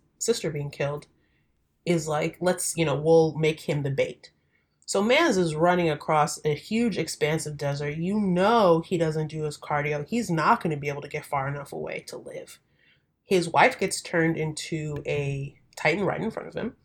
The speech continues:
And she goes from, like, having a conversation to just being mindless, runs after the friend, fucking eats him. So you get, like, this trip, like, this layer of horrible realization that it's like, first of all, they have an endless supply of Titans.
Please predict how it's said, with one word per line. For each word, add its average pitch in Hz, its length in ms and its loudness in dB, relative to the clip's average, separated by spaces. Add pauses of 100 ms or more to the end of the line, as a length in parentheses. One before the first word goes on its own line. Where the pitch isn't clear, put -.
(880)
And 175 380 4
she 220 180 -2
goes 185 340 4
from, 190 140 0
like, 156 180 -2
having 165 340 2
a 147 60 0
conversation 147 800 -4
to 143 680 -8
just - 260 -8
being 143 200 -6
mindless, 175 500 -2 (440)
runs 180 280 2
after 226 240 6
the 226 80 4
friend, 170 520 2 (140)
fucking 147 420 -2
eats - 280 -10
him. 190 180 -10 (480)
So 190 240 2
you 180 180 0
get, 240 240 4
like, 202 240 2
this 175 540 0
trip, - 360 -4
like, 175 280 0 (440)
this 202 180 0
layer 208 440 6
of 170 240 6
horrible 170 560 4
realization 156 680 2
that 143 100 -4
it's 151 160 -6
like, 156 320 -8
first 247 240 2
of 190 80 0
all, 170 120 4
they 165 120 4
have 180 160 2
an 160 200 0
endless 165 380 0
supply 143 560 2
of 135 220 -4
Titans. - 580 -12